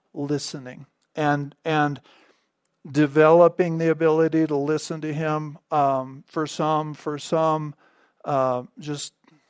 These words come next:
you know, I've gotten busy. I haven't been spending the time I used to spend, maybe listening, coming back to that place, whatever it might be.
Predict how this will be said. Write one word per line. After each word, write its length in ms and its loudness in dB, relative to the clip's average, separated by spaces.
you 160 -4
know, 340 0
I've 120 -14
gotten 320 -2
busy. 420 -2
I 60 0
haven't 420 -4
been 260 -4
spending 520 -6
the 80 -4
time 400 -4
I 60 -4
used 360 -6
to 60 -10
spend, 360 -6
maybe 400 -2
listening, 720 -8
coming 360 -4
back 380 0
to 100 -4
that 320 -2
place, 480 -6
whatever 300 2
it 100 -4
might 260 -4
be. 300 -2